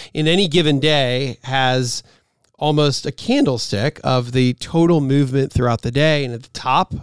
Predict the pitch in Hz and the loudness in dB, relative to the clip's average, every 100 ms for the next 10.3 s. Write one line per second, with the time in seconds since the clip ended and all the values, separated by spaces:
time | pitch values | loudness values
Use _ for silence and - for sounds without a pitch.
0 | - 135 120 120 - 214 - 151 135 127 | -6 -2 0 0 0 0 0 0 0 -2
1 | 131 123 120 120 113 110 107 107 117 113 | 0 0 2 0 -4 -6 -2 0 2 0
2 | 113 - _ _ _ - 131 117 131 113 | -2 -8 _ _ _ -2 0 2 0 0
3 | 117 120 120 113 107 113 113 113 117 113 | 0 2 2 0 0 -2 -2 -2 0 0
4 | 113 110 117 - - - - 151 143 - | 0 0 -2 -10 -20 -12 -2 0 0 -2
5 | _ - - 196 - 175 156 139 - 143 | _ -8 -2 0 2 0 0 -2 -2 -2
6 | 127 135 127 120 147 131 123 120 139 127 | -2 -2 -2 -2 0 2 0 -2 0 2
7 | 120 113 - - - 139 160 180 175 175 | 0 -4 -14 -16 -4 0 2 4 4 2
8 | 156 - 147 151 160 151 - 135 151 139 | 0 -2 0 2 2 0 -4 0 2 2
9 | 120 113 135 117 87 - - 135 147 185 | 0 -2 -2 -2 -4 -6 -6 -2 0 2
10 | 233 220 202 | 2 0 0